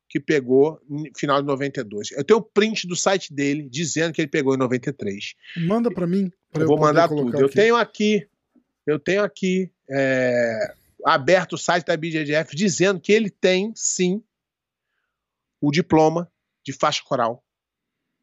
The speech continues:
Speaker 1: Eu tenho todas as provas da própria pessoa falando. Então, como é que a B J J F conseguiu comprovar uma coisa incomprovável que o próprio cara diz que não é?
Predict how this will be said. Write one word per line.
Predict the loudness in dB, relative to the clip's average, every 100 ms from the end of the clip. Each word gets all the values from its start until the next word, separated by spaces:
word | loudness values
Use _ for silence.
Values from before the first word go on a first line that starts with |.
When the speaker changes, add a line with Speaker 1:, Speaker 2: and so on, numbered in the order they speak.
| _ _ -2
Speaker 1:
Eu | 0
tenho | 0 0 0 0 -2 -8 -12 _ _ _ _ _ _ _ _ _ _ _ 2
todas | 4 4 2
as | 0 -4
provas | 0 2 2 -2 -12 -16 _ _ _ _ _ _ _ _ _ -18
da | -4 0 0
própria | 0 -2 -2 -6
pessoa | -6 -6 -2 0 0
falando. | -2 -2 -2 -6
Então, | -2 0 0 -6 _ _ _
como | -2 4
é | 4
que | 4
a | 2
B | 2
J | -2 -4
J | 0 2 0
F | -2
conseguiu | -4 -4 -2 0
comprovar | 0 0 2 2 2 0
uma | -2
coisa | 2 4 2
incomprovável | -6 -4 -4 -2 0 0 -2
que | -2
o | -4
próprio | 0 0 0
cara | -2 -2 -2
diz | -4 -8 -10
que | -10
não | -12
é? | -12